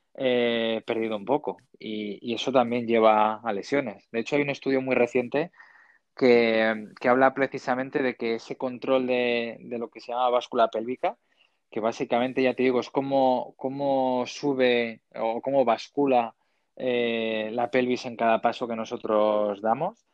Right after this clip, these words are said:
eh, pues está relacionado con todas las lesiones populares de, de, del corredor. O sea, tener ese, ese grado de báscula,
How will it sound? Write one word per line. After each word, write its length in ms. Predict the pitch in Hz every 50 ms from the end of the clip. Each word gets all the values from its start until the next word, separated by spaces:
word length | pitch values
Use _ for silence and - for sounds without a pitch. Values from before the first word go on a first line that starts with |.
| _ _ _ _ _ _ -
eh, 360 | - 127 120 117 117 113 110 107
pues 160 | - 117 110
está 540 | 117 104 - - 120 120 120 123 123 123 123
relacionado 640 | 127 127 123 120 - - 123 117 117 120 127 131
con 260 | - - 123 113 110
todas 240 | 101 120 120 120 120
las 140 | 123 117 113
lesiones 360 | 110 107 - - 113 110 107
populares 560 | - - 101 - 113 110 110 107 107 104 104
de, 460 | 107 107 104 101 101 104 101 98 95 - _ _ _ _ _ _ _ _ -
de, 720 | 117 113 110 107 107 104 104 104 101 101 101 104 101 101 104
del 180 | 110 113 110
corredor. 500 | - 113 107 104 101 107 131 156 160 - _ _
O 20 | -
sea, 160 | - 107 95
tener 260 | 98 107 107 117 127
ese, 600 | 131 - - 139 127 123 123 123 120 120 - -
ese 200 | 135 - - 127 117
grado 260 | 123 123 120 120 120
de 100 | 120 120
báscula, 800 | 117 120 120 - - - 123 120 113 113 113 113 113 113 110